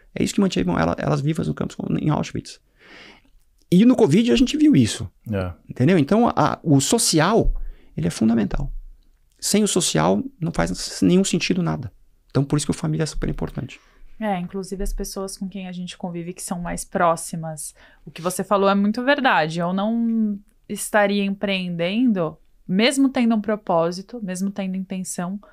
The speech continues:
Speaker 3: se eu tivesse à minha volta pessoas que me desestimulassem todos os dias. Com certeza
Speaker 1: O seu
Speaker 3: eu já teria
Speaker 1: propósito
Speaker 3: mudado.
Speaker 1: tá sempre associado a alguém.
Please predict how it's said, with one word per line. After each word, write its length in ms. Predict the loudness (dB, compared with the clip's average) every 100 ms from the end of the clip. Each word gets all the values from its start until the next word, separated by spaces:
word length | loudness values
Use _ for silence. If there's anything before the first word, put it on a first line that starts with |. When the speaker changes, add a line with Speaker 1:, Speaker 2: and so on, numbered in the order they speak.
| _ _ -20 _
Speaker 3:
se 220 | -10 0
eu 120 | 2 2
tivesse 580 | -2 2 4 2 2
à 40 | 0
minha 260 | 4 4
volta 440 | 2 0 0 -2 -4
pessoas 480 | -6 -6 -6 -6 -8
que 260 | -12 -12 -12
me 220 | -6 -6
desestimulassem 960 | -2 -4 -4 -6 -6 -4 -2 -4 -4 -8
todos 320 | -8 -10 -10
os 140 | -10
dias. 280 | -8 -10 -12
Com 160 | -6 -6
certeza 300 | -6 -2 0
Speaker 1:
O 20 |
seu 140 | 2
Speaker 3:
eu 40 | 2
já 60 | 2
teria 180 | 2 4
Speaker 1:
propósito 160 | 4 4 2
Speaker 3:
mudado. 280 | 2 0 -2
Speaker 1:
tá 120 | -2
sempre 280 | 0 -2 -2
associado 640 | -4 -4 -2 -2 0 -4
a 100 | -2
alguém. 420 | 2 2 2 -2